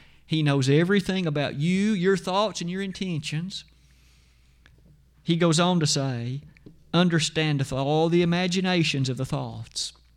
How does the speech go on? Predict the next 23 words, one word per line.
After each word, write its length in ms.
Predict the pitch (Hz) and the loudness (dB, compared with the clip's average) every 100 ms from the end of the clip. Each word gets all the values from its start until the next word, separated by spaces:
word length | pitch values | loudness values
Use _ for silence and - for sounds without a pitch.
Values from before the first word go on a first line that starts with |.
| _ _ _ - - _ | _ _ _ -20 -20 _
If 180 | 180 160 | -4 -2
thou 260 | 151 170 185 | 0 0 2
seek 420 | - 196 220 - | 0 -2 -4 -4
him, 560 | 214 196 131 104 113 120 _ _ _ | -2 0 0 -4 -6 -10 _ _ _
he 180 | 139 131 | 0 2
will 240 | 135 131 | 2 2
be 140 | 135 | 2
found 400 | 139 143 131 113 | -2 -2 -2 0
of 140 | 110 113 | -4 -4
thee. 500 | 117 113 123 123 123 - _ _ _ _ _ _ _ _ _ | -4 -2 -4 -8 -12 -18 _ _ _ _ _ _ _ _ _
Solomon, 540 | - 170 175 180 175 | -2 0 2 2 2
if 160 | 147 151 | 2 2
you'll 200 | 160 180 | 2 2
seek 400 | 170 190 170 165 | 2 0 0 -2
him 120 | 127 | -4
with 100 | 120 | -2
all 240 | 123 123 135 | 0 0 0
your 160 | 151 | -2
heart, 300 | 147 139 117 | -2 -2 -4
you 180 | 117 160 | -2 -2
will 160 | 220 302 | -2 -2
find 440 | 202 214 175 110 | -2 -2 0 -2
him. 220 | 65 104 | -6 -14